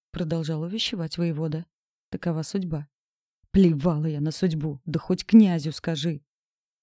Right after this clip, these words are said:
"Сей же час скажу, успокойся только". "Отпусти!" Но никто не пустил, как овечку притащили обратно в горницу, а там уже егарь, чтоб ей пусто было. "Выйди",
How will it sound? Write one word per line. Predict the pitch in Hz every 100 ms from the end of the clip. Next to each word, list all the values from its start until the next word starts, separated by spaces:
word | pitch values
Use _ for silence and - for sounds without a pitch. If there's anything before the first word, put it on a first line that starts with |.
| -
"Сей | - 180
же | 147 165
час | - 156
скажу, | - - 151 160 -
успокойся | 156 - 175 - 165 170
только". | 147 165 151 165 170 _ _ _ _ _
"Отпусти!" | 147 160 - 175 180 - - 208 165 135 _ _ _ _ _ _ -
Но | 165 151
никто | 165 185 - 156
не | 151
пустил, | - - - 160 156 - _
как | - 180 160
овечку | 151 151 - 170
притащили | - 147 147 165 160
обратно | 185 175 160 - 185
в | 185
горницу, | 175 170 151 160 - 170 156 _ _ _
а | 160
там | 165 151
уже | 147 151
егарь, | 139 156 151 147 -
чтоб | - - 151
ей | 120 165
пусто | - 165 147 -
было. | 151 156 160 160 _ _ _ _ _ _ _ _
"Выйди", | 160 180 214 139 143